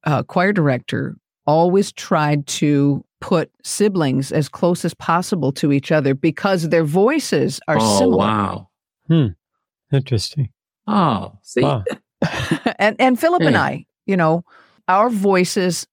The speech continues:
Speaker 1: blend. We know that
Speaker 2: Wow.
Speaker 1: our marriage was made in heaven,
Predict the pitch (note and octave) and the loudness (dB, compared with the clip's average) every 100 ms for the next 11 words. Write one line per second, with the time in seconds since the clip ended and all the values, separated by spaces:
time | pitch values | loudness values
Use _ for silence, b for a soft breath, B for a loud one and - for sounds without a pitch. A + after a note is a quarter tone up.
0 | _ G#3 E3+ D#3 D#3 C#3 - _ _ G3+ | _ -6 -2 0 0 -2 -6 _ _ 0
1 | A#3 C#4+ C4 E3+ E3 G3 D#3+ - D#3+ G3+ | 2 4 4 4 4 2 0 0 0 2
2 | F3+ D3+ D#3 - C#3 D3 D3 D3 D3 C#3 | 2 2 0 -2 -4 0 0 2 2 2
3 | C3 C3+ | 0 -2